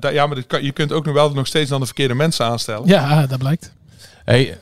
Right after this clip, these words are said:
Speaker 3: wij dachten vooraf, eh, waar gaan we het over hebben vandaag? Want we waren vrijdag in Delden, hebben we met z'n tweeën, eh, alles doorgenomen. Dat hebben we nou alweer gedaan.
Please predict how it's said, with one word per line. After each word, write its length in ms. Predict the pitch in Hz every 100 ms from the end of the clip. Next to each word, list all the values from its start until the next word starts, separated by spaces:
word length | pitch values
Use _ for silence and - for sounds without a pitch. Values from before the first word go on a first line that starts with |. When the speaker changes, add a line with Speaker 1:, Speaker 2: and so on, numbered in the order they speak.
| _ -
Speaker 3:
wij 200 | 127 131
dachten 240 | 135 120
vooraf, 400 | 117 127 131 -
eh, 120 | 120
waar 100 | 113
gaan 80 | 117
we 60 | 123
het 100 | 117
over 160 | 110
hebben 180 | 110 135
vandaag? 260 | 131 131 131
Want 120 | 110
we 60 |
waren 140 | 107 98
vrijdag 260 | 110 110
in 100 | 107
Delden, 380 | 104 113 110 101
hebben 180 | 98 104
we 60 | 104
met 100 | 101
z'n 80 |
tweeën, 680 | - 113 104 101 98 95 95
eh, 60 | -
alles 240 | - 110
doorgenomen. 520 | 101 120 120 120 127 127
Dat 100 | -
hebben 180 | 113
we 60 | 107
nou 100 | 98
alweer 200 | 95 113
gedaan. 300 | 117 110 120